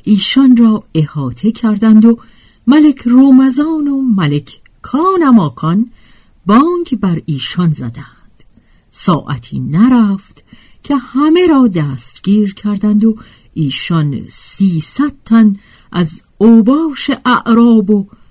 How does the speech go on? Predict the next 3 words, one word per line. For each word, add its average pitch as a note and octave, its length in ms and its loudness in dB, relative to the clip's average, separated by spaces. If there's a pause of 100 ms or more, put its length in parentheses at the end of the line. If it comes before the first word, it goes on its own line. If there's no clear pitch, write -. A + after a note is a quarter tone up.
(180)
اکراد E3 720 -6 (100)
بودند. - 760 -18 (580)
چون D#3 420 -2